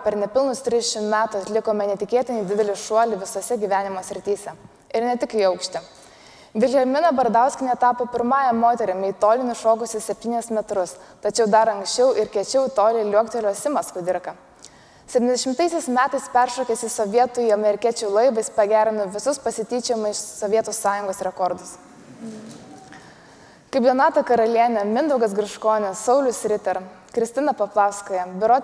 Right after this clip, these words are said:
Birutė Šakickienė ir daugelis kitų, tarp kurių ir aš, esame puikūs irkluotojai. Lietuva taip sparčiai iriasi į priekį, kad belieka tik palinkėti toliau nesidairyti ir nepamesti irklo. Kaip visas mūsų krepšininkų žvaigždynas,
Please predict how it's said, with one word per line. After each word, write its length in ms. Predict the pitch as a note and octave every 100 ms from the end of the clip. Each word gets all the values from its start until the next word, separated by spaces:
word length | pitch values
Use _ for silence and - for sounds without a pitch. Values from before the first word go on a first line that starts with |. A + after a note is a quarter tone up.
| - A3
Birutė 300 | B3+ D4+ A#3+
Šakickienė 720 | - G3+ - G#3+ G3+ F#3+ F3+ G#3
ir 80 | G#3
daugelis 380 | B3+ A#3+ G3+ -
kitų, 360 | A3 - C#4+ G#3+
tarp 180 | A3 A3 A3
kurių 180 | G#3+ G#3+
ir 120 | C#4
aš, 100 | - - - - - A3
esame 320 | A3 A#3 A3+
puikūs 320 | C4+ C4+ A#3+ G#3
irkluotojai. 460 | G3 G3+ F#3+ - - - - - - - - -
Lietuva 380 | A#3 A#3 A#3+ B3
taip 160 | C#4+ -
sparčiai 540 | - B3 C4 - A#3 A3+
iriasi 280 | C#4 C4 A3+
į 60 | G3+
priekį, 340 | A3+ C4+ A#3+ A3+
kad 100 | F#3+
belieka 400 | A3 A3+ A#3 A3
tik 100 | G#3+ -
palinkėti 580 | A3 G#3+ G#3 A3+ A3 G3+ -
toliau 300 | A3 A3+ A#3
nesidairyti 720 | G3+ - F#3+ F#3+ A#3 C#4+ D4 - - - _ -
ir 140 | A3
nepamesti 580 | G#3 G3+ G3+ A3 - G3
irklo. 320 | F#3+ - F#3 - _ C4
Kaip 160 | A3+
visas 300 | D4+ F4+ D#4
mūsų 300 | D4 E4 D#4 C#4+
krepšininkų 560 | C#4+ D4+ D#4+ C#4 C4 A#3+
žvaigždynas, 500 | B3 A#3 D#4+ F#4+